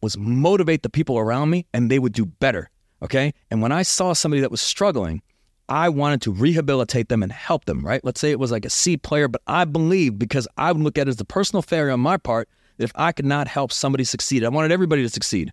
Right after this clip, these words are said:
I wanted everybody in my team to be successful one hundred percent of the time. And when they weren't, it crushed me. And I thought, "Maybe I'm not motivating enough. How do I inspire them?" And I, you know, see these great inspirational keynote speakers, and I think,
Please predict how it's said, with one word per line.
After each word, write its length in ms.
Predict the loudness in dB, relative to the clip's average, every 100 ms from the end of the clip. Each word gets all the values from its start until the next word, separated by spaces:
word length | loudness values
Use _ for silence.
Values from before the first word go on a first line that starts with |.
| -6
I 40 | -2
wanted 180 | -2
everybody 340 | 0 0 2 2
in 60 |
my 120 | 2 0
team 220 | 0 2
to 60 |
be 80 | 2
successful 580 | -2 -2 -2 -2 -6 -12 _ -14
one 320 | -4 0 2
hundred 240 | 2 2 0
percent 220 | -2 -2
of 60 |
the 60 | -2
time. 340 | -2 -2 -2 -6 -4
And 100 | 0
when 120 | 2
they 120 | 2 2
weren't, 500 | 2 2 2 0 -8 _ -14
it 140 | -14 _
crushed 440 | -2 0 0 -2
me. 180 | -4 -6 _ _ _ -6
And 80 |
I 20 | -2
thought, 220 | -2 -2
"Maybe 420 | 0 2 2 0
I'm 180 | 0 0
not 180 | 0 0
motivating 560 | 2 2 2 2 2 2
enough. 380 | 2 0 -4 -18 _ _
How 280 | -6 0 2
do 120 | 2
I 120 | 2
inspire 720 | 2 0 -2 -2 0 2 2
them?" 220 | 0 -4 -10 -4
And 100 | -2
I, 140 | -2 -2 -4 -2
you 120 | 0
know, 60 |
see 240 | 0 0 2
these 180 | 0 -2
great 320 | 0 0 -2 _ _ -2
inspirational 1000 | 0 0 0 0 2 2 2 2 0 -2 -10 -10
keynote 460 | 0 2 4 2
speakers, 460 | -2 0 0 2 0
and 100 | -2
I 60 | -2
think, 240 | -2